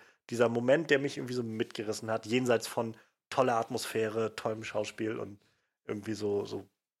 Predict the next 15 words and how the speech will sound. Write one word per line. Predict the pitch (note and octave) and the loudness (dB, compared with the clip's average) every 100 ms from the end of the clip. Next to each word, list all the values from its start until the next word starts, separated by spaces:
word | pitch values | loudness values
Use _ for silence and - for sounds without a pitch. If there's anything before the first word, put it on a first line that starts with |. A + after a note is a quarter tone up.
| _ - | _ -2
netten | A#2 A2+ A#2 A2+ G#2+ | -2 -2 -4 -6 -4
Details, | A2+ - - G2 - | -4 -2 -4 -4 -8
so. | - F2+ F#2 _ _ _ _ _ _ _ _ _ | -12 -12 -14 _ _ _ _ _ _ _ _ _
Da, | A#2 A2+ B2 | 6 6 6
darüber | A#2 B2 | 4 4
hinaus | B2+ B2 C3 | 4 2 4
war | B2+ | 2
halt, | A#2 | 2
wie | |
gesagt, | B2 G#2 - | 0 -2 -4
ein | - | -10
bisschen | - A#2+ B2+ A#2+ | -6 -4 -6 -6
die | - | -6
Story, | A#2+ - B2+ C#3 | -4 4 6 6
f-, | C3+ | 4